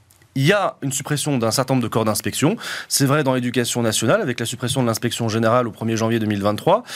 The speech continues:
C'est vrai de certains autres corps, la préfectorale et d'autres, hein, qui, euh, ont déjà été supprimés. Et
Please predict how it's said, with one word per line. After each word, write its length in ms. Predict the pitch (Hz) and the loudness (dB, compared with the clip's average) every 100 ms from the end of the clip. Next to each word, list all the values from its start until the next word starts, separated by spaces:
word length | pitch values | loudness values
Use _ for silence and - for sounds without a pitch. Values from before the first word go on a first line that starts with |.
| - - | -10 -2
C'est 160 | 160 | 2
vrai 220 | 151 170 | 4 2
de 120 | 131 117 | 0 -2
certains 420 | - 208 202 147 | 0 0 0 0
autres 220 | 170 151 | 0 -2
corps, 420 | 139 143 139 110 | 2 4 4 2
la 120 | 101 | -4
préfectorale 840 | - 107 107 117 101 107 123 135 127 | -6 -6 -6 -2 2 2 2 -2 -4
et 140 | 101 | -4
d'autres, 300 | 98 196 220 | 0 0 0
hein, 60 | 131 | -4
qui, 200 | - 117 | -2 0
euh, 100 | 110 - - - - | 0 -2 -12 -10 0
ont 140 | 131 | 2
déjà 240 | 135 131 | 4 2
été 160 | 135 120 | 0 -2
supprimés. 580 | - 127 113 123 240 - - | -4 -4 0 2 2 0 0
Et 300 | 254 330 | 2 0